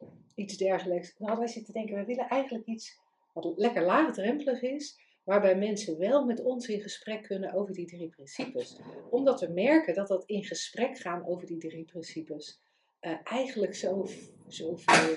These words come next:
helpt bij het verdiepen van inzicht en dus bij het makkelijker maken van je leven. Nou, daar hebben wij de Makkelijk Leven community voor bedacht.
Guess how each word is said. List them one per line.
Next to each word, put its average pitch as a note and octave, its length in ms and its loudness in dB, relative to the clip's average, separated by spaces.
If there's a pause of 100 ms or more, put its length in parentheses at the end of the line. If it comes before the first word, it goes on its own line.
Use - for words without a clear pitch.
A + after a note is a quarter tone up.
helpt A3 440 -4
bij D#3+ 120 -2
het D#3+ 140 -2
verdiepen F3 360 -10
van D3+ 160 -16
inzicht F3+ 460 -4
en D#3 180 -10
dus A3 260 -4
bij E3+ 200 -6
het E3 140 -6
makkelijker E3+ 500 -8
maken D3+ 320 -18
van C#3+ 140 -16
je C#3+ 100 -12
leven. E3+ 380 -4 (400)
Nou, - 120 -10
daar A3 120 6
hebben C4 180 8
wij G#3 340 8 (220)
de F3 80 0
Makkelijk A3 380 4
Leven G3+ 340 6
community C#4 680 0
voor B3+ 200 4
bedacht. - 460 2